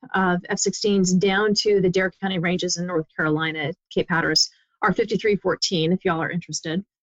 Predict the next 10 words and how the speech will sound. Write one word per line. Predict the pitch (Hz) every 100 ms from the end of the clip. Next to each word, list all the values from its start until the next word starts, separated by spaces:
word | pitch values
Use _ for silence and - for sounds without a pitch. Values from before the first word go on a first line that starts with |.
| _ _ -
Um, | 196 170 160 151 - _ _ _ -
and | 220
that | 214
was, | 220 208 185
uh, | 202 175 170 -
that | 185
was | 220 196 196
Lou | 202 214
Shooter | - 247 226 214
Campbell. | 196 180 175 196 214